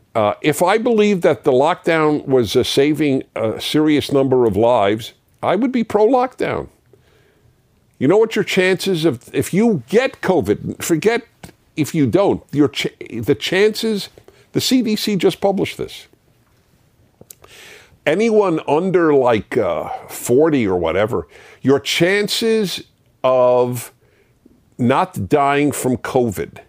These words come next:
if you get covid, are ninety-nine point nine something percent. And, and for this, we are deprived, you know, but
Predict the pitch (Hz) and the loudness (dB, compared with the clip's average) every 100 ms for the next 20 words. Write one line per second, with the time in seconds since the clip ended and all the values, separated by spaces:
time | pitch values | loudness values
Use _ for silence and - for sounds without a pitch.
0 | _ _ - 151 170 180 180 185 254 269 | _ _ -4 -4 0 0 0 0 0 -2
1 | - - - 160 120 - - - _ _ | -6 -2 0 0 -2 -8 -12 -20 _ _
2 | _ _ _ _ - - 135 147 165 208 | _ _ _ _ -6 -2 0 2 2 2
3 | 208 196 185 170 170 175 - 165 151 120 | 0 0 0 2 2 0 0 0 2 0
4 | 135 143 151 156 - 147 135 - 139 190 | 0 2 2 0 0 0 0 0 -2 0
5 | 240 - - - _ - _ _ _ _ | -4 -2 -6 -8 _ -20 _ _ _ _
6 | _ _ _ _ _ _ _ _ _ _ | _ _ _ _ _ _ _ _ _ _
7 | _ _ _ _ _ _ _ _ _ _ | _ _ _ _ _ _ _ _ _ _
8 | _ _ _ _ _ _ _ _ _ - | _ _ _ _ _ _ _ _ _ -8
9 | 98 98 107 113 - 110 82 156 - 135 | -4 -2 -2 -2 -2 -2 0 0 -2 -2
10 | 127 117 104 - 127 110 98 135 156 120 | 0 0 -2 -2 -2 -2 -4 -4 -4 -4
11 | - | -10